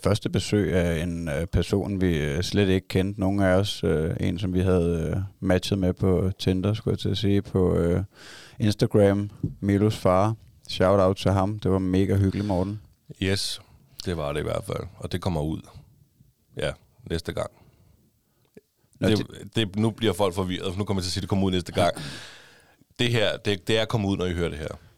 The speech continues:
Speaker 1: Ja, ja.
Speaker 2: Ja, ja.
Speaker 1: Ja, ja, det er fordi,
Speaker 2: Det kommer
Speaker 1: vi
Speaker 2: ud før det, ja.
Speaker 1: Ja, vi optager lidt, øh, bagud eller forud, eller hvad man skal sige. Det må I selv om.
Speaker 2: Glem, hvad jeg sagde.
Speaker 1: Ja.
Speaker 2: <laughs> Hvordan går det, Magnus?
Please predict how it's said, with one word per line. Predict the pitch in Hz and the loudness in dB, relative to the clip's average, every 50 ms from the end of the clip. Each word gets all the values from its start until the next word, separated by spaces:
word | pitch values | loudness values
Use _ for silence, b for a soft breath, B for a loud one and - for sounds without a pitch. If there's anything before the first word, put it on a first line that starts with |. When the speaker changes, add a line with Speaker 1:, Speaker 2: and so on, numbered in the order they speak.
| - - | -10 -4
Speaker 1:
Ja, | 95 98 98 | 0 0 2
ja. | 95 - - 69 - - | 2 0 -2 -4 -4 -4
Speaker 2:
Ja, | 95 95 90 78 | -2 -2 -2 -2
ja. | 67 | 0
Speaker 1:
Ja, | 85 87 85 69 69 | 0 0 0 -2 -4
ja, | 98 | -6
det | 95 - | -6 -8
er | 85 | -8
fordi, | 85 - 85 87 | -8 -8 -6 -4
Speaker 2:
Det | 92 | -2
kommer | 95 92 90 | -2 0 0
Speaker 1:
vi | 90 | 0
Speaker 2:
ud | 87 87 | 0 -2
før | 101 - - 95 - | -4 -4 -4 -4 -4
det, | - - - - - - - - - - | -4 -8 -10 -14 -16 -18 -20 -20 -10 -4
ja. | 85 85 | -2 -2
Speaker 1:
Ja, | 76 - 50 - - - - _ _ | -2 -2 -4 -10 -18 -20 -20 _ _
vi | - 87 90 87 | -8 -4 -2 0
optager | 87 87 85 - - - 85 73 | 0 0 -2 -2 -2 -2 -2 -2
lidt, | 71 85 87 85 - - - | 0 -2 -2 -2 -4 -4 -2
øh, | 90 85 80 - - | -2 -2 -2 0 0
bagud | 92 78 71 82 85 85 85 | 0 0 2 0 0 0 0
eller | 80 76 80 | 0 -2 -4
forud, | - - 90 87 90 90 80 65 76 | -2 0 0 2 2 2 0 0 0
eller | 90 87 87 | 0 -2 -2
hvad | 87 92 | -2 -4
man | 92 92 95 | -4 -4 -6
skal | 92 - - - | -6 -6 -8 -6
sige. | - - 92 90 90 | -4 -2 -2 0 0
Det | 92 92 | -2 -2
må | 90 87 | 0 0
I | 87 87 | -2 0
selv | - - 82 80 | 0 0 2 2
om. | 85 87 - | 2 2 2
Speaker 2:
Glem, | - 110 98 - | 2 0 0 2
hvad | 92 87 | 0 0
jeg | 82 78 | 0 0
sagde. | 78 76 76 - - - - | -2 -4 -4 -6 -8 -6 -4
Speaker 1:
Ja. | - 90 87 87 85 - - 85 | -2 0 0 -2 -2 -4 -6 -6
Speaker 2:
<laughs> | - - 110 - - - - - - - - - - - - - | -6 -8 -8 -8 -10 -14 -18 -18 -16 -16 -16 -16 -16 -16 -10 -2
Hvordan | - 98 110 110 104 | 0 2 2 2 2
går | 95 110 107 104 | 4 4 4 4
det, | 110 104 | 4 4
Magnus? | 98 82 80 80 73 76 - | 2 2 2 0 -2 -4 -8